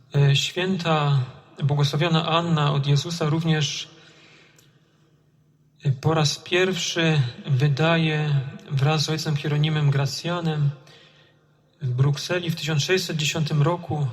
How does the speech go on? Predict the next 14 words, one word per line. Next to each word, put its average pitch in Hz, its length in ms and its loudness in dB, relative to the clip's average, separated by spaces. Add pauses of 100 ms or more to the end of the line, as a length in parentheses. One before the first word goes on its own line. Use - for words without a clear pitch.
(160)
księgę 160 580 -4
fundacji 135 760 -2 (160)
świętej 135 480 2
Teresy 135 520 -4 (420)
od 139 140 0
Jezusa. 135 540 2 (2750)
E, 143 140 2
dwanaście 175 560 0
lat 170 200 -2
kontaktów, 160 920 -10
e, 143 920 -2
ze 139 120 -2
świętą 180 440 -2
Teresą, 143 640 -2